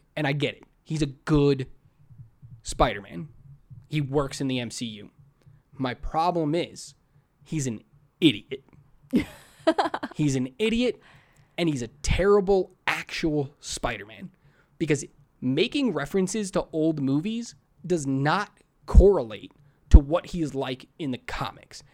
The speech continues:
Speaker 1: He works in the M C U, but he does not work as Spider-Man.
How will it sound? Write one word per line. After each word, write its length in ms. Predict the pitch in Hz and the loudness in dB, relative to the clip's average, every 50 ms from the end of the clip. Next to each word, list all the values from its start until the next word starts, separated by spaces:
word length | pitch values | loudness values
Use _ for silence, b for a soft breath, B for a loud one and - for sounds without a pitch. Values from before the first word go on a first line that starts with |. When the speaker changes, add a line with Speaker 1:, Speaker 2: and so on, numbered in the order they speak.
| _ _ - | _ _ -12
Speaker 1:
He 280 | - - - 220 262 254 | -10 -2 0 2 2 2
works 360 | 208 156 160 190 208 202 - 185 | 0 -2 -2 -2 -2 -2 -2 -2
in 80 | 165 | -2
the 140 | 147 143 - - | -2 -4 -6 -6
M 160 | 143 147 147 | -6 -6 -6
C 180 | 143 - - 151 | -6 -8 -10 -10
U, 400 | 135 127 123 127 139 160 202 202 - - | -8 -6 -4 -2 -2 -4 -4 -6 -10 -8
but 100 | - 143 | -8 -6
he 40 | 135 | -4
does 160 | 139 135 120 | -4 -4 -4
not 400 | 120 123 127 135 147 180 - - | -2 -4 -2 -2 -2 -2 -4 -4
work 300 | 147 135 131 117 - - - - _ - _ | -4 -4 -4 -4 -6 -10 -20 -20 _ -8 _
as 480 | 143 131 127 123 120 117 113 117 120 127 - _ | -4 -4 -4 -4 -6 -8 -10 -12 -16 -18 -20 _
Spider-Man. 720 | - - - - - 127 117 101 - 110 - - - 196 160 | -16 -16 -6 -4 -4 -4 -4 -6 -10 -16 -18 -18 -18 -18 -18